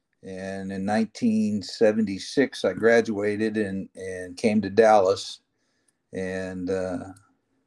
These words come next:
got kind of a part-time job at Highland Park Middle School. And then that next, that summer, I went to coaching school in Dallas and, and, uh,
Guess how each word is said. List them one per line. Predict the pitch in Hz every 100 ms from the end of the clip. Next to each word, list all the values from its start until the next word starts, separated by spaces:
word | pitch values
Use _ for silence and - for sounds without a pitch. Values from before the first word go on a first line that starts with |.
| _ _
got | 110 101
kind | - 127 110
of |
a | 92
part-time | - 123 98 - 117 110
job | 101 113 113 107
at | 95
Highland | 85 117 113 104
Park | 117 110
Middle | 113 113 104
School. | - - 104 95 82 _ _ _ _ _ _ _ _ _ _ _ _ _ _
And | 95 95
then | 101 101 104 98
that | 95 95
next, | 107 113 110 - - _ -
that | 104 -
summer, | - 135 135 110 104
I | 98
went | 98 107 98
to | 107
coaching | - 131 135 95
school | - - 104 101
in | 98
Dallas | 95 107 104 110 104 -
and, | 104 95 92 - _ _ - _ _ _
and, | - 90 92 90 90
uh, | 95 90 90